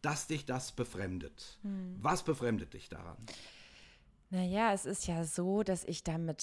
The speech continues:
Speaker 2: ja selber aufgewachsen bin, ne? Also es ist quasi eigentlich gar nicht so fremd für mich. Also ich bin ja in diese Sonntagsschule gegangen, in die Jungschar und es war auch in den, in der Mennonitengemeinde Gesetz,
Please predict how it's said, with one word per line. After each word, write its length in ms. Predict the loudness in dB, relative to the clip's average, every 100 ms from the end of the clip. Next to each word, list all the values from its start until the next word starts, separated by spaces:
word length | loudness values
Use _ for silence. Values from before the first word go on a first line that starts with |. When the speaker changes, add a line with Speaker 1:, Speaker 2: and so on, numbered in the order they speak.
| -2 0
Speaker 2:
ja 140 | -2
selber 480 | 0 -2 0 6 6
aufgewachsen 680 | 6 0 -6 -8 -10 -6 -6
bin, 300 | -6 -10 -2
ne? 340 | 2 4 4
Also 220 | 2 0
es 120 | -2 -2
ist 360 | -2 -2 -8
quasi 500 | -4 2 2 2 -2
eigentlich 480 | -4 -4 -4 -6 -6
gar 200 | -6 -4
nicht 180 | -6 -6
so 120 | -10
fremd 420 | -8 -4 -4 -4 -8
für 140 | -8
mich. 360 | -6 -8 -12 -20 _ _
Also 260 | 0 0 -2 -6 -2
ich 300 | -2 -2 -2
bin 440 | 0 0 -2 -4 -12 -20 -16
ja 240 | -10 -8 -6
in 160 | -8
diese 280 | -10 -12 -4
Sonntagsschule 720 | 0 0 0 -6 -8 -6 -4
gegangen, 520 | -4 -6 -4 -2 -2
in 120 | -4 -6
die 100 | -2
Jungschar 840 | 2 2 0 -2 -2 0 2 0
und 180 | -2 -8
es 220 | -8 -8
war 380 | -6 -4 -4 -4 -8
auch 200 | -10 -6 -6 -6 -8
in 180 | -8 -6
den, 300 | -6 -6 -6
in 120 | -6
der 120 | -6
Mennonitengemeinde 960 | -6 -6 -8 -6 -6 -4 -4 -6 -8 -10
Gesetz, 600 | 0 2 2 -2 -14